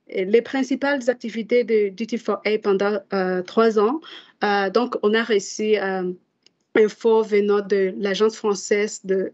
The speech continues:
euh, l'Agence française de développement pendant trois ans. Euh, pendant ce,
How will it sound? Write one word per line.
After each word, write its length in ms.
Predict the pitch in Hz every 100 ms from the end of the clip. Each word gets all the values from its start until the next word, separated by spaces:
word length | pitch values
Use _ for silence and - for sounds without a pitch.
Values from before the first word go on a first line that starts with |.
| -
euh, 280 | 302 247 214
l'Agence 400 | 208 190 226 -
française 320 | 214 202 220
de 80 | 202
développement 600 | 196 185 190 185 208 214
pendant 360 | 214 190 202
trois 440 | 196 - 202 196 202
ans. 200 | 208 - - - - - -
Euh, 280 | 208 202 202
pendant 420 | 196 226 220 247 262
ce, 160 | 262